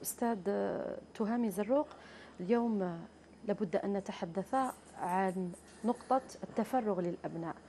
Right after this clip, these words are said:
رسولنا الكريم صلى الله عليه وسلم خير من علمنا هذه النقطة،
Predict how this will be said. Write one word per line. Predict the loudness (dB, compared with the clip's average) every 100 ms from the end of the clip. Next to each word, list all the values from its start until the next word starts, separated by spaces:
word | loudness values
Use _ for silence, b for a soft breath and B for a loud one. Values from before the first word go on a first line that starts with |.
| B B B -2
رسولنا | 2 4 4 4 0
الكريم | 0 0 0
صلى | -2 -2 -2
الله | -2 -2
عليه | -2 -2
وسلم | -2 -2 0 -2
خير | 2 2 4 2
من | 0 -2
علمنا | -2 -2 -2 -2 -4 -4
هذه | -4 -4 -6
النقطة، | -8 -8 -6